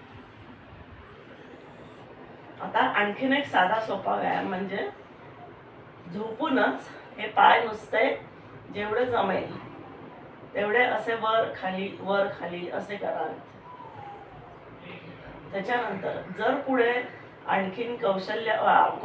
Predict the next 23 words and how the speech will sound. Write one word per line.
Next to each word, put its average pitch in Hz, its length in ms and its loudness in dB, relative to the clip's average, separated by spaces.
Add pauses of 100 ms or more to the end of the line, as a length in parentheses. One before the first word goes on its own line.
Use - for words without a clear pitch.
(160)
आत्मविश्वास 226 840 2
वाढला, - 480 8
कौशल्य 208 580 0
वाढलं, 202 440 2 (500)
तर 254 220 6 (140)
दोन्ही 202 320 -2
पाय 170 300 6 (200)
असे - 260 -6 (960)
साधारण 226 460 6
पंचेचाळीस 226 560 -2
डिग्रीचा 220 460 -2
कोन 196 320 0 (500)
आणि - 280 -2 (200)
टोच - 280 8
पॉइंटेड - 440 -2 (760)
असं - 220 -10 (680)
आणि 220 240 -2 (120)
हळूहळू 240 500 4
वर 214 160 2
न्यायचे, - 540 -4 (560)
हळूहळू 269 440 8
खाली 170 220 2
आणायचे. 156 520 -4